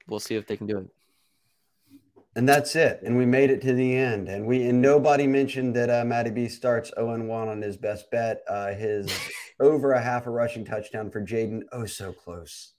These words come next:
Speaker 1: One yard away.
Speaker 2: Oh, so close.
Speaker 1: Oh, I kept yelling, "Just run Q B power. Just, just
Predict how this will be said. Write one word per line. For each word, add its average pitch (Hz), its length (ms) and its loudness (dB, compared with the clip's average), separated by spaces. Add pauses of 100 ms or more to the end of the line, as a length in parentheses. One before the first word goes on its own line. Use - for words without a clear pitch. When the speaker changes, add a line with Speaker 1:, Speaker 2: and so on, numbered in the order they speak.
Speaker 1:
One 185 500 6
yard 175 320 10
away. 147 320 6
Speaker 2:
Oh, 135 320 8
so 110 340 -2
close. 90 720 -8
Speaker 1:
Oh, 147 380 -2 (380)
I 185 120 4
kept 185 280 2
yelling, 156 380 6
"Just 196 200 -4
run 214 160 2
Q 226 220 -6
B 226 140 -2
power. 220 460 -4
Just, 214 360 -6
just - 260 -8